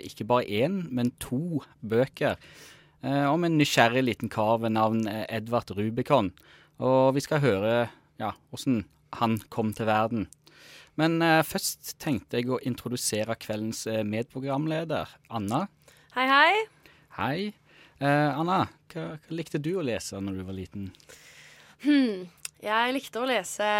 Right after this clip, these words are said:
Speaker 2: Harry Potter. Det husker jeg veldig godt. Eh, å bli tatt med inn i det universet der, det synes jeg var veldig spesielt. Har et veldig nært forhold til, eh, både filmene og bøkene.
Speaker 1: Mm. Harry Potter, hva er det som er så gøy med de bøkene?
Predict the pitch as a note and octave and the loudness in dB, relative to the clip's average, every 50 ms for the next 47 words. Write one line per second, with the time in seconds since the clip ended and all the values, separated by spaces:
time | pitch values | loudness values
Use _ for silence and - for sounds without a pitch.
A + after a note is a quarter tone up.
0 | G#3 G3+ G3+ G#3 G3+ A#3 A#3+ B3 - F#3 E3 - _ - C4 F#4+ A4 - - _ | 2 2 0 -2 -2 -4 -4 -4 -6 -12 -20 -14 _ -4 -2 -2 -2 -4 -10 _
1 | _ _ _ - B3 C#4 C#4 B3 - G#3+ G3+ G3+ F#3 F#3+ A3 D4+ - - - _ | _ _ _ -6 -4 -4 -2 -2 -4 -6 -6 -6 -4 -4 -4 -4 -6 -8 -16 _
2 | _ _ _ _ _ _ _ _ _ _ _ - G#3+ G#3+ G#3+ G#3+ G#3 G#3 G#3 G3+ | _ _ _ _ _ _ _ _ _ _ _ -4 0 2 2 2 2 2 2 2
3 | G3+ G3+ G3+ G3+ G3+ G3+ G3+ G3 G3 G3 G3+ G3+ G3 A3 - A3 G#3 - - G3 | 2 2 2 2 2 2 2 0 0 -2 -4 -4 -4 -4 -4 -6 -8 -8 -10 -10
4 | F#3 F#3 F#3 F#3 F3+ F3 F3+ F#3 F#3 F3+ F3+ - - G3 G3 A3 A#3 A3+ A3 A3 | -8 -8 -8 -8 -8 -8 -8 -8 -8 -8 -8 -8 -6 -4 -2 -2 -2 -2 -4 -4
5 | G3+ G3 F#3+ F#3+ F#3+ F#3 F#3+ F3+ - G3 F#3 F#3 F#3+ A3 - - - _ _ _ | -2 -2 -2 -4 -4 -6 -10 -12 -14 -12 -10 -8 -10 -10 -12 -18 -20 _ _ _
6 | _ _ _ _ _ _ _ - - G3+ G3 F#3 F#3 F#3 F#3 - G3+ F#3+ F#3+ F#3 | _ _ _ _ _ _ _ -10 -6 -4 -4 -4 -4 -6 -6 -6 -8 -6 -6 -8
7 | F#3 F3+ F3+ - F#3+ F#3 F3 F3 - - F3+ E3+ F3 E3+ E3+ E3+ E3+ E3+ E3+ F3 | -8 -10 -10 -10 -12 -12 -12 -12 -12 -12 -12 -12 -12 -10 -10 -10 -10 -10 -12 -14
8 | E3+ - _ _ _ - G3+ G3+ F#3+ F#3+ - G#3 F3+ F3 F3+ F#3 F3+ F3+ F3 F3 | -16 -20 _ _ _ -8 -6 -6 -6 -6 -6 -8 -8 -8 -10 -12 -10 -10 -10 -10
9 | E3+ - - G#3+ A#3 - _ _ - C3 B2+ B2+ E3 F#3+ - _ _ - D3 C#3+ | -10 -10 -14 -16 -16 -18 _ _ 0 2 2 2 0 -2 -6 _ _ -8 -4 -2
10 | D3 C3+ B2+ C3 - - C#3+ - _ - C#3+ C#3 C3+ - D3+ C#3 B2+ - - C3+ | -2 -2 -2 -4 -6 -10 -10 -10 _ -10 -10 -10 -6 -4 -4 -4 -4 -4 -6 -6
11 | A#2+ B2+ A#2+ B2 B2 A#2+ A#2 A#2 A#2 B2+ C3+ C3 B2+ A#2 - - A2+ G#2 G2 | -6 -4 -4 -2 -2 -2 -2 -2 -4 -4 -4 -4 -6 -8 -10 -10 -12 -12 -12